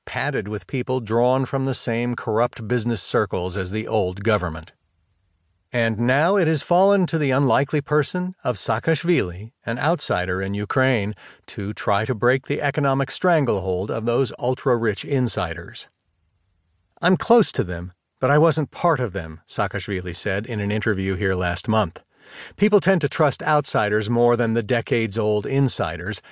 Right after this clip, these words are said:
and that was Poroshenko's motivation when he opened up the system to foreigners. In addition to Saakashvili, the president has appointed Natalie Jaresko, an American-born financial expert, as his Minister of Finance,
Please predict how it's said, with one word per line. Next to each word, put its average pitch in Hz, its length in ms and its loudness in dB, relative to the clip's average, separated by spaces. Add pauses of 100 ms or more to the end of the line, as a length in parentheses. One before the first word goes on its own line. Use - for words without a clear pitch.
(260)
and 98 280 -4
that 104 240 0
was 127 140 0
Poroshenko's 143 760 2
motivation 135 640 2
when 107 140 -2
he 131 140 0
opened 123 360 0
up 110 140 -4
the 117 100 -2
system 123 440 -2
to 107 100 -8
foreigners. 90 720 0 (1000)
In 220 100 6
addition 156 400 4
to 123 80 -2
Saakashvili, 110 840 -2 (320)
the - 80 -6
president 123 480 0
has 120 180 0
appointed 123 420 0
Natalie 117 440 0
Jaresko, 127 640 0 (360)
an 110 120 -4
American-born 113 800 0
financial 123 580 0
expert, 117 540 -2
as 131 300 -2
his 127 220 0
Minister 120 480 0
of 113 120 0
Finance, 107 640 0